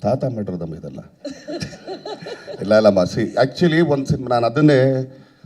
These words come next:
ಸಿ, ಇವತ್ತು ಸಕ್ಸಸ್ ಮೀಟ್ ಅಂದ ತಕ್ಷಣನೇ ನಾವೆಲ್ಲ ಕಾಲರ್ ಎತ್ಕೊಂಡೆ ಗೆಲ್ಸಿದಮ್ಮ. ಇಲ್ಲ, ಇಲ್ಲ, ತಪ್ಪದು. ಏನಕ್ಕೆ ಸಿನಿಮಾ ಯಾರದೇ ಆಗಲಿ, ಅದು ದರ್ಶನ್ ಆಗ್ಬಾರ್ದು, ಇನ್ನೊಬ್ಬರು ಮತ್ತೊಂದು ಮಗದೊಂದು ಯಾವುದೇ ಆಗಲಿ, ಏನಕ್ಕೆ ಸಕ್ಸಸ್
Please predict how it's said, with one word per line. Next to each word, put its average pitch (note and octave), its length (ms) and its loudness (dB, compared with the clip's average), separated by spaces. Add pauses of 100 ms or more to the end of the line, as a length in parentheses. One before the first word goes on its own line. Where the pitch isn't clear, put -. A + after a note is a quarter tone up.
(200)
ಸಿ, A2 60 -10
ಇವತ್ತು G2+ 380 -2
ಸಕ್ಸಸ್ B2+ 500 -2
ಮೀಟ್ C3 240 2
ಅಂದ B2 120 6
ತಕ್ಷಣನೇ B2 440 6
ನಾವೆಲ್ಲ A#2 380 8
ಕಾಲರ್ A2+ 380 0
ಎತ್ಕೊಂಡೆ A#2+ 520 8
ಗೆಲ್ಸಿದಮ್ಮ. G#2+ 800 -6
ಇಲ್ಲ, F#2+ 200 -4
ಇಲ್ಲ, E2+ 240 -6 (1200)
ತಪ್ಪದು. - 720 4 (1700)
ಏನಕ್ಕೆ D#3+ 360 8
ಸಿನಿಮಾ C3+ 360 8
ಯಾರದೇ C#3 380 10
ಆಗಲಿ, D#3+ 200 10
ಅದು E2+ 160 2 (460)
ದರ್ಶನ್ G#2 360 -4
ಆಗ್ಬಾರ್ದು, G2 300 -2
ಇನ್ನೊಬ್ಬರು G#2 300 -2
ಮತ್ತೊಂದು G#2 420 -2
ಮಗದೊಂದು G2+ 440 -2
ಯಾವುದೇ D3 320 6
ಆಗಲಿ, - 420 4 (840)
ಏನಕ್ಕೆ G3+ 320 4
ಸಕ್ಸಸ್ D3+ 380 4